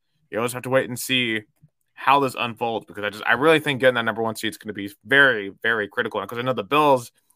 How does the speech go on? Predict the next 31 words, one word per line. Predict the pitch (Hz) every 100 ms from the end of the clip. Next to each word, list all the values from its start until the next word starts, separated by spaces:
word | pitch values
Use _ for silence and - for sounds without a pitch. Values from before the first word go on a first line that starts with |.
| _ _ -
are | 107 104 80
second | - 147 151 117
right | 98 90
now, | 98 92 90 95
so | -
I'm | 107 113
not | 127 135
exactly | 131 127 -
sure | 110
how | 113
the | 107
rest | 110 -
of |
their | 110 131
schedule | - 117 107 104 -
unfolds | 101 101 101 95 92 95 - _ _ _
in |
terms | - 113
of | 104
how | 117
many | 110 107
winning | 98 113 104
teams | - 113 104
they | 101
have | 107 98
left | 104 104 -
they | 101
have | 101 -
to |
play. | - 117 113 92 85 _ _ _ _ _ _
Um, | - 69 64